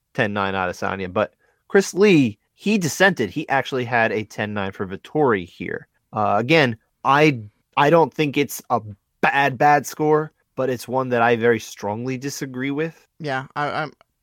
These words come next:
Speaker 2: definitely dif-, disagree, and I'd love to hear why he went Vettori one day.
Speaker 1: Yeah, I'd be curious too. That's, that's the, that's the thing. Like, it's unfortunate that judges are not even basically permitted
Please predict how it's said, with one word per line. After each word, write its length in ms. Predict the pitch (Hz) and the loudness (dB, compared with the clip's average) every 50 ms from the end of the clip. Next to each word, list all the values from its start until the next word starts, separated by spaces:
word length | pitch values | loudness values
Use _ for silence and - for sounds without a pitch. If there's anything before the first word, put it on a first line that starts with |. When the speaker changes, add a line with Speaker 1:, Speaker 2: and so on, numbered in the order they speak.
| _ _ _ _ _ _ _ | _ _ _ _ _ _ _
Speaker 2:
definitely 320 | - 170 160 - - 156 | -4 -4 -4 -4 -6 -8
dif-, 240 | 147 151 143 - - - | -6 -6 -8 -8 -10 -10
disagree, 420 | 170 147 - 156 139 147 135 135 | -10 -8 -8 -8 -8 -6 -6 -4
and 100 | 139 131 | -4 -4
I'd 120 | 131 135 | -6 -6
love 420 | 135 135 143 143 151 151 156 151 - | -8 -10 -8 -4 -4 -2 -2 -4 -6
to 80 | - 147 | -8 -10
hear 320 | 147 160 147 139 139 143 | -8 -8 -8 -6 -6 -8
why 280 | 127 135 143 139 143 135 | -8 -8 -8 -8 -8 -8
he 140 | 131 123 127 | -10 -12 -12
went 240 | 139 165 185 175 | -10 -10 -12 -12
Vettori 460 | - 120 - - 123 110 117 139 143 147 _ _ - | -14 -18 -18 -14 -14 -12 -12 -12 -14 -16 _ _ -16
one 200 | 113 127 131 127 | -14 -12 -10 -10
day. 240 | 123 127 135 147 - _ _ _ _ | -8 -8 -8 -10 -12 _ _ _ _
Speaker 1:
Yeah, 200 | - 226 247 262 | 4 4 6 8
I'd 140 | 226 240 233 | 6 6 4
be 100 | 277 233 | 2 -2
curious 560 | - - 214 208 202 190 160 135 113 - - | 0 4 6 6 8 6 6 4 2 -2 -8
too. 420 | - - - 165 151 117 98 92 98 | -12 -8 -4 0 0 0 0 0 0
That's, 240 | 110 127 139 131 - | -2 -2 -2 -2 -4
that's 260 | - 139 151 147 - | -6 -6 -6 -6 -6
the, 360 | - 127 120 120 117 110 98 - - 113 113 _ _ _ _ | -4 -4 -2 -2 -4 -6 -8 -14 -20 -20 -20 _ _ _ _
that's 180 | - 403 453 - | -4 -2 -2 -2
the 120 | - 370 | -4 -8
thing. 320 | - - - 190 151 123 120 | -4 2 4 4 4 4 2
Like, 320 | 120 123 127 - - - _ _ _ _ - | 0 0 0 -2 -6 -20 _ _ _ _ -6
it's 180 | 190 190 - | -4 0 0
unfortunate 600 | 226 214 190 - 214 208 214 - 220 208 202 180 - | 0 0 2 4 4 4 4 4 2 0 0 2 4
that 300 | 180 160 147 - _ _ | 4 4 4 2 _ _
judges 640 | - 147 147 139 123 143 143 135 131 131 113 - - _ _ _ _ | -2 0 0 0 -2 -2 -4 -4 -4 -6 -10 -14 -18 _ _ _ _
are 200 | - 127 123 120 | -2 -2 0 -2
not 460 | 120 123 123 123 123 123 123 123 - - _ _ _ _ _ | -2 0 0 2 4 4 4 2 0 -4 _ _ _ _ _
even 800 | - 131 127 101 107 117 113 110 107 107 101 104 104 101 98 - _ _ _ _ _ | -8 -8 -8 -6 -6 -6 -6 -6 -6 -8 -10 -10 -12 -12 -14 -16 _ _ _ _ _
basically 440 | - 175 170 - - 139 - 143 123 | 4 4 4 4 2 2 2 0 0
permitted 640 | - - 131 117 113 120 113 95 95 90 80 - | 0 0 0 4 4 4 4 4 2 0 -2 -6